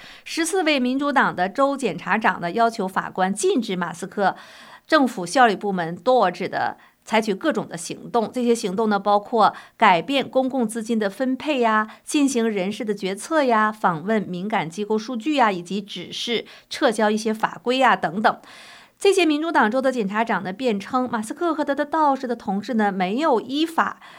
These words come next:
由总统任命，并经参议院确认，违反了宪法中的任命条款，条款。虽然呢，法官丘特坎呢指出这个论断，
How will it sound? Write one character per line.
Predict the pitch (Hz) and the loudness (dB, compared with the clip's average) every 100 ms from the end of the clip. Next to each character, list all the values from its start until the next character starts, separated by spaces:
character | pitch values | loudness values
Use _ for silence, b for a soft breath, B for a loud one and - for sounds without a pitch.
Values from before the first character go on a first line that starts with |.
| B | B
由 | - 220 247 - - - | 4 6 6 2 -12 0
总 | 240 269 | 0 0
统 | 330 220 180 | -4 -4 -2
任 | 202 311 | 0 0
命， | 262 339 - - | 0 -2 -6 -6
并 | 277 240 196 | -2 -2 -2
经 | 233 233 | -2 -4
参 | 226 - 311 | -4 -6 -2
议 | |
院 | 269 269 220 | 0 0 0
确 | 311 | 0
认， | 294 320 320 | 2 2 2
违 | 208 233 370 | -2 -2 0
反 | - 202 | 2 2
了 | 185 | 0
宪 | 240 233 | -2 -2
法 | 214 - | -2 -2
中 | 185 | -4
的 | 185 | -4
任 | 190 311 320 | -4 -2 0
命 | 226 381 - | 0 -2 -4
条 | - 160 | -6 -6
款， | - - - | -4 -6 -2
条 | 170 160 | -2 0
款。 | 190 - - B B B | -2 -4 -6 B B B
虽 | B 359 | B 6
然 | 311 277 | 6 6
呢， | 294 | 4
法 | 302 202 180 | 2 0 0
官 | 233 247 247 | 4 4 2
丘 | - 302 294 | -6 -6 -4
特 | 302 269 | -2 -4
坎 | 220 196 - | -4 -10 -6
呢 | 185 190 | -6 -6
指 | 175 | -8
出 | - - 247 | -12 -6 -6
这 | 277 | -4
个 | 311 | -6
论 | 262 285 | -4 -2
断， | 226 196 180 | 0 0 -2